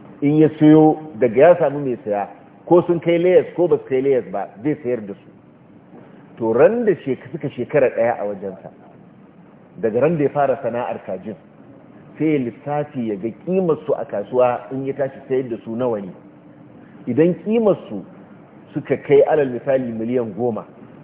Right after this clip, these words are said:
kuma shi kuma ya samu miliyan biyar, yana da miliyan biyar a hannunsa, kaga a lokacin nan, a, dukiyarsa ta kai nisabi kenan. An fahimta? To daga lokacin da dukiyarsa ta kai, a, daga lokacin, afwan, in ya,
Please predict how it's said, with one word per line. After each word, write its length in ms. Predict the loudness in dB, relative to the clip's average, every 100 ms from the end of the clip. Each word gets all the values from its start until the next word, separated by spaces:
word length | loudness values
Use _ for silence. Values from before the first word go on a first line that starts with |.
| -20 -20 -8
kuma 180 | -4 -4
shi 240 | -4 -6
kuma 180 | 0 2
ya 140 | 4 2
samu 220 | -6 -6
miliyan 400 | -6 -2 -2 -4
biyar, 180 | -6 -6
yana 180 | -2 -2
da 100 | -4
miliyan 380 | -6 -4 -4 -4
biyar 180 | -2 -4
a 100 | -4 -10
hannunsa, 400 | -12 -14 -14 -18 -20 -20 -20 -20 -20 -12
kaga 340 | -4 0 0 0
a 40 |
lokacin 520 | -2 -4 -6 -10 -8 -6
nan, 280 | -6 -6 -12 -20 -14
a, 340 | -10 -8 -8 -10 -12 -6
dukiyarsa 480 | -4 0 -2 -2 -10
ta 120 | -12
kai 160 | -8 -10
nisabi 400 | -8 -10 -10 -14 -18
kenan. 300 | -18 -18 -20 -20 -20 -20 -20 -20 -16 -10
An 120 | -6
fahimta? 400 | -6 -6 -6 -8 -12 -20 -18 -18 -18 -14 -2
To 80 | 2
daga 200 | 4 8
lokacin 500 | 8 8 4 -6 -6
da 80 |
dukiyarsa 500 | -6 -8 -6 -8 -10 -10
ta 80 | -8
kai, 320 | -4 -2 -4 -10 -20 -4
a, 340 | 2 4 2 0 -4
daga 260 | 2 6 8
lokacin, 520 | 8 6 4 -6 -8 -4
afwan, 280 | -2 0 -2 -6 -20 -20 -6
in 140 | 2
ya, 100 | 6